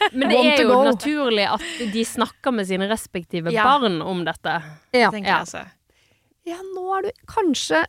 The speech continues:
Speaker 2: hun sier til mannen sin, og så må
Speaker 3: Mm.
Speaker 2: de i,
Speaker 3: Og så
Speaker 2: få som
Speaker 3: snakker de med
Speaker 2: oppgave å snakke med
Speaker 3: hver
Speaker 2: sine barn bare generelt om, eh, nå er dere på vei inn i en fase i livet hvor det er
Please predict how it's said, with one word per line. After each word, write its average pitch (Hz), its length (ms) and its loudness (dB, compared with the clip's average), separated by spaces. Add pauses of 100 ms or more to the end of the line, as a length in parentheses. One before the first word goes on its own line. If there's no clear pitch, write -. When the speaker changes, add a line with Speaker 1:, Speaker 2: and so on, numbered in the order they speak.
Speaker 2:
hun 302 140 0
sier 294 200 0
til 269 100 -4
mannen 196 200 0
sin, 262 220 -2
og 262 100 -6
så 269 200 -8
må 262 180 0
Speaker 3:
Mm. - 40 -2
Speaker 2:
de 254 340 -2
i, 262 160 -2
Speaker 3:
Og 220 80 -6
så 226 60 -8 (100)
Speaker 2:
få 247 60 2
som 277 100 0
Speaker 3:
snakker 214 40 -2
de 202 120 2
med 202 80 -2
Speaker 2:
oppgave 208 80 6
å 196 60 2
snakke - 180 0
med 233 80 -2
Speaker 3:
hver - 0 -
Speaker 2:
sine 233 200 0
barn 196 200 2
bare 214 180 0
generelt 202 800 -4
om, 202 300 0 (420)
eh, 175 240 -2
nå 185 160 2
er 185 60 4
dere 185 80 -6
på 202 100 -2
vei 185 140 4
inn 175 80 0
i - 20 2
en 185 80 0
fase 170 320 -4
i - 40 0
livet 170 220 -2
hvor 175 220 -4
det 170 80 -4
er 180 80 0